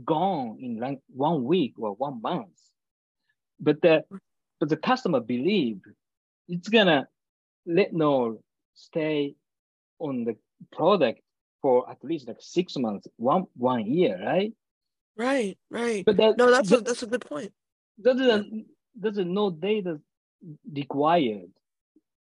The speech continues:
Speaker 1: in
Speaker 2: Yeah.
Speaker 1: the United States.
Speaker 2: And, you know, you can, you can claim anything also. You know, with retinol,
Speaker 1: Yeah.
Speaker 2: what I've noticed is that a lot of people say,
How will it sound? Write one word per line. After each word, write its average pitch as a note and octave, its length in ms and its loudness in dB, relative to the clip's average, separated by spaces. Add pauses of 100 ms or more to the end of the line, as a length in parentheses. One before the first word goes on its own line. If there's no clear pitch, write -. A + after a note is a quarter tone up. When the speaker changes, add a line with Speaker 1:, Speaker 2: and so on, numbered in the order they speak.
(320)
Speaker 1:
in G#3 80 2
Speaker 2:
Yeah. A3 140 6
Speaker 1:
the A#2 80 -2
United A#2 300 -4
States. - 640 -2 (680)
Speaker 2:
And, C#4 160 4
you D#4 120 6
know, F4 140 0
you D#4+ 160 6
can, E4 260 2
you C4+ 180 6
can D#4+ 140 0
claim D4+ 420 4
anything B3 440 2
also. F3 460 0 (220)
You A3+ 100 4
know, C4+ 100 6
with C#4 220 -2
retinol, F3+ 320 6
Speaker 1:
Yeah. B2+ 320 4
Speaker 2:
what A#3+ 160 4
I've A#3+ 160 0
noticed B3+ 420 -2
is A3+ 140 -6
that A3 260 -2
a G#3 60 -4
lot G3 280 -6
of A#3+ 120 -8
people B3 260 -6
say, G#3+ 260 -4